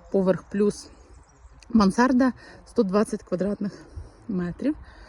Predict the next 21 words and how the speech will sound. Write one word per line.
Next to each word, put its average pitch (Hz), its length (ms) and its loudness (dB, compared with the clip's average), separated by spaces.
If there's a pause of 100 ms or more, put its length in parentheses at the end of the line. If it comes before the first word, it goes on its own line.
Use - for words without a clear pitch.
(280)
Ділянка 220 680 0 (1080)
біля 208 240 0
будинку 240 500 0
має 208 320 0
площу 233 460 0 (540)
чотири 220 340 0
з - 80 -6
половиною 202 360 0
сотки 285 460 -2 (1500)
під, 226 220 -2 (100)
е, 196 140 4
житлове 220 400 0 (260)
будівництво 180 720 -4 (120)
призначено. 175 560 -10 (680)
Значить, 226 340 -4
е, 190 200 2
на 226 140 4
першому 262 400 2
поверсі 220 420 0
є 202 120 -4
кухня, 311 500 4